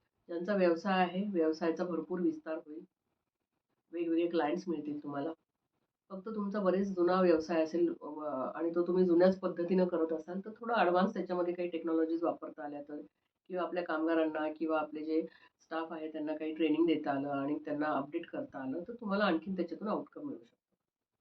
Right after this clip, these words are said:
आर्थिक परिस्थिती खूप छान असणार आहे, भरभराट असणार आहे, कारण शनी is money. आणि शनी महाराज इतकं देतात की शनी महाराजांनी इतकं दुसरं कोणी देत नाही, फक्त कष्ट. म्हणजे तुम्ही जर परिश्रम त्या,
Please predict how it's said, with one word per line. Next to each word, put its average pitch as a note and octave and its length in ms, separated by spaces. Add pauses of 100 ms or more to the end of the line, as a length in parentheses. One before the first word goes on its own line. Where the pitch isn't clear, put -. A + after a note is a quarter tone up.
(580)
आर्थिक F#3+ 260 (100)
परिस्थिती F#3 500
खूप A3 220
छान D#3 160
असणार E3 280
आहे, E3 160
भरभराट E3 720
असणार D3 320
आहे, D3+ 240 (480)
कारण F3+ 240
शनी F#3 480
is F#3 240
money. D#3+ 180 (1200)
आणि E3+ 220
शनी F3+ 280
महाराज F#3+ 580 (120)
इतकं A3+ 340
देतात F#3 380
की G3+ 280
शनी F#3 240
महाराजांनी F3+ 420
इतकं F#3 200
दुसरं F3 220
कोणी F3 180
देत D#3+ 220
नाही, - 120 (760)
फक्त G3 280
कष्ट. F#3+ 280 (460)
म्हणजे F#3 160
तुम्ही E3 180
जर F#3 120
परिश्रम F3 420
त्या, F3 200